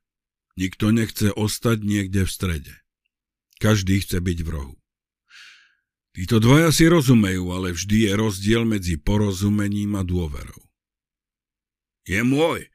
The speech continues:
Ten roh je môj!“ vykrikuje Aurel a uteká do rohu. Bertrand si dáva ruku do kabáta. Vie, že teraz nastala jeho chvíľa.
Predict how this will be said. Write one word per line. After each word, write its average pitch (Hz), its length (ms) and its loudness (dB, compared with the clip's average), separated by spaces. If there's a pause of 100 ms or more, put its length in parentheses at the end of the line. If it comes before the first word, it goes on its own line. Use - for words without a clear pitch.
(400)
Ten 110 240 -2
roh 170 240 0
je 139 140 2
môj!“ 151 420 4 (1040)
vykrikuje 92 720 -4
Aurel 104 480 -2
a 90 160 -10
uteká 90 400 -4
do 80 160 -6
rohu. 65 220 -14 (1500)
Bertrand 131 560 2
si 135 80 2
dáva 120 320 2
ruku 120 320 0
do 110 80 2
kabáta. - 640 -8 (560)
Vie, 104 240 6
že 95 240 0
teraz 107 400 0
nastala 95 640 -4
jeho 78 400 -8
chvíľa. - 560 -12